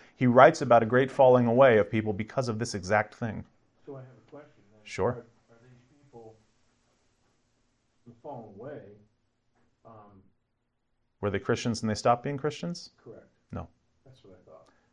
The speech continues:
Speaker 2: So
Speaker 1: Christians are kept and preserved by their Savior.
Speaker 2: Exactly.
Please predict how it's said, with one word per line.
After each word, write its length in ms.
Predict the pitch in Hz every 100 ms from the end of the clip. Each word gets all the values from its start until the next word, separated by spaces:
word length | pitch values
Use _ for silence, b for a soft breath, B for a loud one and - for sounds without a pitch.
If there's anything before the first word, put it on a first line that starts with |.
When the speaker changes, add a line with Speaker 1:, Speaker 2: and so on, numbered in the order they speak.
| _ _ _ _ _ _ _
Speaker 2:
So 100 | -
Speaker 1:
Christians 540 | 147 151 - 160 143 -
are 160 | 120 110
kept 600 | - - 113 - - -
and 120 | - 113
preserved 640 | 110 101 107 98 95 101 _
by 120 | 101
their 100 | 98
Savior. 500 | - 92 98 - - _ _
Speaker 2:
Exactly. 560 | - - - - _